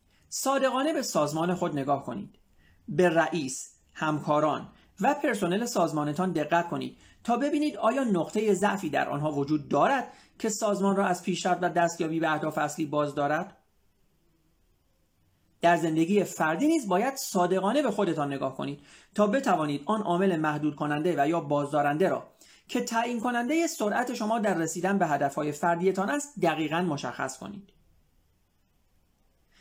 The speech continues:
انسان‌های موفق همیشه برای تجزیه و تحلیل عوامل محدود کننده از این پرسش آغاز می‌کنند: «چه ویژگی در من وجود دارد که مرا از پیشرفت باز می‌دارد؟»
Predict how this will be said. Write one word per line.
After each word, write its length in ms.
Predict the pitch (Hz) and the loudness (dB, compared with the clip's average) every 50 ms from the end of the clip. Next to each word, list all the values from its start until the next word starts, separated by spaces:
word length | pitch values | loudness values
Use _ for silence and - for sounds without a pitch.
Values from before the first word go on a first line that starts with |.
| - _ _ - | -20 _ _ -4
انسان‌های 540 | 247 254 226 202 240 233 208 220 226 233 233 | -2 -2 0 0 0 0 2 2 2 0 0
موفق 640 | 220 214 226 220 214 214 208 - 262 262 294 320 320 - - _ _ _ _ _ | 2 2 4 4 4 2 0 -2 -2 -2 -2 -2 -4 -8 -18 _ _ _ _ _
همیشه 540 | - - - 190 190 185 190 180 - 254 233 | -8 -2 0 2 2 2 2 0 0 -2 0
برای 280 | 180 160 160 175 185 170 | 0 2 2 2 2 0
تجزیه 420 | - 165 147 139 139 151 156 147 | 2 2 0 0 0 0 0 0
و 80 | 147 143 | 0 0
تحلیل 380 | - - 139 139 170 190 165 | 0 -2 -4 -2 0 0 0
عوامل 440 | 151 - 147 139 147 143 151 147 147 | 0 0 0 0 0 0 -2 -2 -2
محدود 340 | 143 143 139 143 143 156 151 | -2 -2 -2 -2 -2 -4 -4
کننده 380 | - 160 160 165 190 247 320 339 - 190 | -4 -4 -2 -2 0 0 0 0 0 -2
از 180 | 170 - - - | -4 -4 -6 -8
این 260 | - 247 254 254 233 202 | -2 0 0 2 0 0
پرسش 480 | - 156 143 135 - 135 131 - - | 0 0 -2 -2 -2 -6 -6 -6 -4
آغاز 380 | 131 131 123 127 131 127 123 131 | -4 -4 -2 -2 -4 -4 -4 -8
می‌کنند: 480 | 131 127 - 127 120 110 - - - _ _ _ _ _ _ _ _ _ _ _ _ _ _ _ _ _ _ _ - | -12 -10 -8 -8 -6 -6 -8 -12 -16 _ _ _ _ _ _ _ _ _ _ _ _ _ _ _ _ _ _ _ -8
«چه 220 | - - 311 302 | -2 0 0 2
ویژگی 540 | 233 196 170 151 156 151 143 165 190 160 139 | 2 2 0 2 0 0 0 0 -2 -2 0
در 180 | 139 135 135 | 2 2 2
من 220 | 139 156 160 147 135 | 2 0 -2 -2 -2
وجود 300 | 131 139 143 285 294 - | -2 -2 0 0 0 2
دارد 320 | 262 214 208 214 220 214 | 2 2 2 2 0 0
که 100 | - 190 | -2 -2
مرا 300 | 170 170 170 170 160 151 | 0 0 2 2 2 0
از 220 | - 135 135 - - | 0 -2 -6 -10 -10
پیشرفت 440 | - 160 - - 202 226 254 - - | -10 -10 -6 -4 -4 -4 -4 -4 -6
باز 320 | 170 151 147 147 147 147 143 | -2 2 2 2 2 0 -4
می‌دارد؟» 460 | 135 127 123 120 - - - - | -6 -4 -4 -4 -4 -6 -10 -14